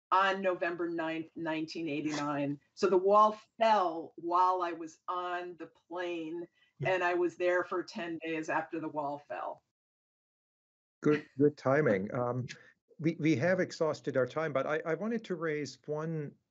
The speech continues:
Speaker 2: one, uh, thread that, that really stood out to me in all three presentations, which is,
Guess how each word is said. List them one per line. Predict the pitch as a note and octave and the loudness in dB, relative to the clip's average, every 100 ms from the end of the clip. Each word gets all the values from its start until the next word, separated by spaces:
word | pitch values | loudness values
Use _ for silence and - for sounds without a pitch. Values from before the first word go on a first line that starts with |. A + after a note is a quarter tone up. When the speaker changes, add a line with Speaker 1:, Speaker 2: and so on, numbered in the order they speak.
| _ _ _ _ _ _ _ - | _ _ _ _ _ _ _ -4
Speaker 2:
one, | C#3+ E3 F3 D#3 - | 0 2 0 -4 -6
uh, | C3 B2 A#2+ A#2 B2+ | -2 0 2 0 -4
thread | - C#3+ F#3+ F#3+ | -2 0 0 2
that, | B2 A#2+ | -2 2
that | B2 A#2+ | 0 0
really | D#3 D3+ | -2 -2
stood | - C3 B2 | -4 -4 -2
out | C#3 C#3 | -4 -4
to | C3 | -4
me | A#2+ | -2
in | A2+ | -2
all | A2+ A2 | -2 -4
three | - - F3 | -6 -6 -2
presentations, | C3 G#2+ G#2+ - A2+ G#2+ A#2 A2 | -2 0 -2 -2 -2 -2 -6 -6
which | B2 B2 | -8 -4
is, | B2+ A#2+ | -6 -6